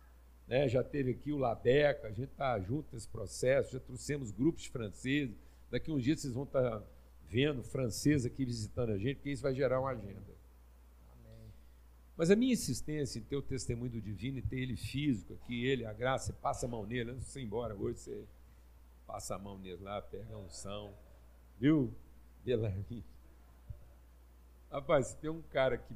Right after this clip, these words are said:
Speaker 1: faz jus ao nome, esse aqui, não é? Não, fala a verdade, André, não é? Ele é bonito. Você é bonito, cara. <laughs>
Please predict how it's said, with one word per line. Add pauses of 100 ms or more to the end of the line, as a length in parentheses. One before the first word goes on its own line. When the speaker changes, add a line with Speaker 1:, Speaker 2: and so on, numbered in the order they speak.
(120)
Speaker 1:
faz
jus
ao
nome,
esse
aqui,
não
é? (840)
Não,
fala
a
verdade,
André,
não
é?
Ele
é
bonito. (520)
Você
é
bonito, (100)
cara. (440)
<laughs>